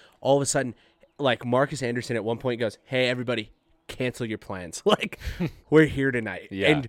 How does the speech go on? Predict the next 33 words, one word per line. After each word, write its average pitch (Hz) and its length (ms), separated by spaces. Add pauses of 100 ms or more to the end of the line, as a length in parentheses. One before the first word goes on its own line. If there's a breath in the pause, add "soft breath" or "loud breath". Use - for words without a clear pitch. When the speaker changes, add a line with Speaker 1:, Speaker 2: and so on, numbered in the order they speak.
(140)
Speaker 1:
sure 151 400
enough, 180 220
Speaker 2:
I 151 60
lo-, 117 260
those 127 180
are 170 60
the 139 60
best 117 220
nights. 120 200
Speaker 1:
those 165 200
are 175 60
the 165 100
best. 127 340
Speaker 2:
Just 135 40
Speaker 1:
Like, 143 100
Speaker 2:
with 143 120
the 135 60
boys, 110 380
Speaker 1:
yes. 135 380
Speaker 2:
dude? - 80
Speaker 1:
Oh, 139 220
dude, 120 180
it's 120 140
fantastic. 113 580
Speaker 2:
Yeah, 78 80
Speaker 1:
So 120 260
we 135 140
Speaker 2:
those 117 140
Speaker 1:
proceed, 120 160
Speaker 2:
are 123 100
the 123 60
best 78 180
nights. 73 320